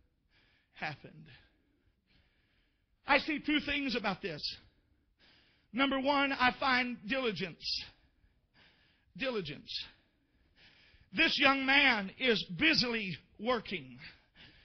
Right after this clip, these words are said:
Who wants to swing a handle tonight? Amen. I don't know if you've ever cut wood much.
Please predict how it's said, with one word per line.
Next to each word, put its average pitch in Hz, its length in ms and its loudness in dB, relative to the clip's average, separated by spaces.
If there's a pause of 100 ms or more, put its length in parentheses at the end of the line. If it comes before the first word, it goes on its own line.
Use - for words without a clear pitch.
(380)
Who 277 100 -2
wants 247 240 -4
to 214 80 -4
swing 226 320 -6
a 208 40 -4
handle 165 480 -4
tonight? 165 380 -6 (1040)
Amen. 185 520 -2 (1000)
I 262 100 4
don't 262 160 2
know 240 180 4
if 202 160 0
you've 226 180 -2
ever 214 320 -2 (380)
cut 247 240 -2
wood 202 240 0
much. 185 280 -6